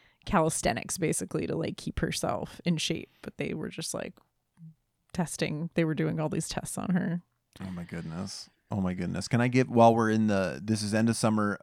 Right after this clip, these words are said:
Speaker 2: one quick scary good stuff
Speaker 1: Oh.
Speaker 2: for summer reading?
Speaker 1: Yes.
Speaker 2: I just bought and read, as a new comic book store opened in our neighborhood, a comic by James Tynion,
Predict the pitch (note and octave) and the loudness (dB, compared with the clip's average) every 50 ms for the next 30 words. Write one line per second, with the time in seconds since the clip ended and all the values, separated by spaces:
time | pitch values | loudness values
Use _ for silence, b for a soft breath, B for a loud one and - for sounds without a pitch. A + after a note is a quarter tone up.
0 | - - - - A#2 G#2+ G#2 G#2+ G#2+ G2+ - - G#2+ - - - - G#2+ G#2+ G2+ | -12 -16 -14 -8 -2 0 2 2 2 2 2 0 0 0 0 -4 0 2 4 4
1 | G#2 G#2 F#2 F#2+ F#2+ F#2 F2+ - - - F#2 F2 G2+ A2+ - - - _ _ - | 4 4 4 2 0 0 0 -4 -2 0 2 4 4 2 0 -4 -18 _ _ 4
2 | - D#4 A4+ F4+ F#3 D#3 - A#2 G#2 G2 F#2 F2+ F2+ - - - - - - B2 | 6 6 6 6 2 4 6 6 8 8 6 6 4 0 -2 -6 -4 0 4 4
3 | A2 G#2 G2+ F#2+ F#2 F2+ F2+ F2+ G#2 A2 B2 B2+ - _ _ _ _ _ - G#3 | 6 6 6 6 4 4 4 4 2 2 0 -2 -6 _ _ _ _ _ 0 2
4 | E3+ A3+ D#4+ - - - _ _ _ _ _ _ _ _ - - - - F#2+ G#2 | 2 2 0 -2 -8 -16 _ _ _ _ _ _ _ _ 2 4 4 4 6 6
5 | A2 G#2+ A2 - - - - - _ _ _ _ _ _ _ _ _ _ _ - | 6 6 6 2 -2 -8 -14 -18 _ _ _ _ _ _ _ _ _ _ _ -14
6 | A2 G2 - G2+ F#2+ G2+ G#2+ - - A2+ G#2+ G2 G2 F#2 F#2+ F#2+ F#2 F2+ F2+ F#2 | -6 2 4 6 8 8 6 6 4 2 2 4 4 6 6 6 6 4 4 2
7 | E2+ F2+ F#2 F2+ F2+ F#2 F#2+ F#2+ F#2+ _ - - G2+ F2+ F2+ F#2+ - - F#2 F#2 | 0 0 0 2 4 4 4 4 2 _ -2 -2 0 2 2 0 -2 -2 -4 -4
8 | - - - - F#2+ F2+ F2 E2+ C2+ D#2 F2 - - F2 E2+ E2+ E2+ E2+ E2 E2+ | -4 -6 -6 -2 0 0 0 0 0 -2 -2 -2 -2 -2 -2 -2 -2 -2 -2 -2
9 | E2+ E2+ E2+ F2 E2+ E2 F2 E2+ F2 F2+ G2 G#2 - _ _ b b b b b | -2 -2 -4 -4 -4 -4 -4 -6 -6 -8 -12 -16 -20 _ _ b b b b b
10 | b b b F#3+ C3+ - - A2 F#2+ F#2+ F#2+ F2+ - _ _ _ _ _ _ _ | b b b -12 -10 -6 -2 2 2 2 2 2 -2 _ _ _ _ _ _ _
11 | - - F2 E2 E2 E2 E2 E2+ - - - - F2+ F2+ F2 F2 F2+ - - - | 0 2 2 4 4 2 -2 -4 -6 -8 -2 0 0 2 2 0 -2 -4 -6 -4
12 | - G2+ F#2 F#2 F#2 E2+ D#2+ E2 F2 F#2+ | -2 0 2 2 2 2 0 0 -2 -4